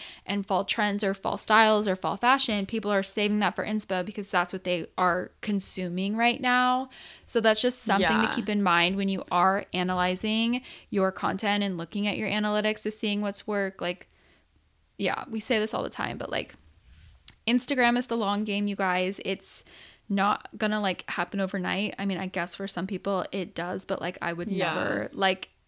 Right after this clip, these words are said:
Speaker 1: expect that to happen to me. And it's like,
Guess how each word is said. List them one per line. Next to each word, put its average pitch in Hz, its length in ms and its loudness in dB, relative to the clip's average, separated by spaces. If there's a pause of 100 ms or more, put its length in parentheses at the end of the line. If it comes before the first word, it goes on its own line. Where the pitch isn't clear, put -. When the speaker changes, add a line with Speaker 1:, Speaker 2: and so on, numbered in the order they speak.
(120)
Speaker 1:
expect 190 480 -4
that 190 180 0
to 196 80 -6
happen 185 280 -4
to 196 120 -8
me. 185 320 -2
And 196 140 0
it's - 180 -8
like, 175 220 2